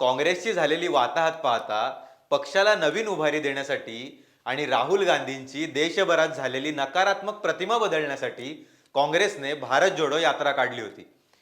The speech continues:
ही यात्रा कन्याकुमारी ते काश्मीर दरम्यान चौदा राज्यातून गेली होती. या यात्रेदरम्यान सोशल मीडियामध्ये राहुल गांधींची तुफान चर्चा झालेली. काँग्रेसचे नेते राहुल गांधींचे कौतुक करताना थकत नव्हते.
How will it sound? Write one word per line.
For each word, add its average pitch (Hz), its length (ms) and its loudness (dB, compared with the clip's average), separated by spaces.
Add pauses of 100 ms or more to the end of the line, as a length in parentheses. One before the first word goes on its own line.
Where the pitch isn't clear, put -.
(240)
ही 214 160 2
यात्रा 135 420 4
कन्याकुमारी 143 960 -2
ते 156 60 0
काश्मीर 151 460 -2
दरम्यान 127 480 0 (300)
चौदा 165 340 6
राज्यातून 170 460 0
गेली 151 220 -2
होती. 104 360 -10 (440)
या 131 220 4
यात्रेदरम्यान 131 760 -2
सोशल 151 460 -2
मीडियामध्ये 135 680 -4 (280)
राहुल 151 320 4
गांधींची 151 460 -2
तुफान 202 400 -2
चर्चा 160 260 0
झालेली. 113 340 -4 (680)
काँग्रेसचे 170 540 2
नेते 139 360 -2
राहुल 139 340 2
गांधींचे 135 520 -2
कौतुक 175 500 -2
करताना 170 340 2
थकत 175 360 0
नव्हते. 131 460 -8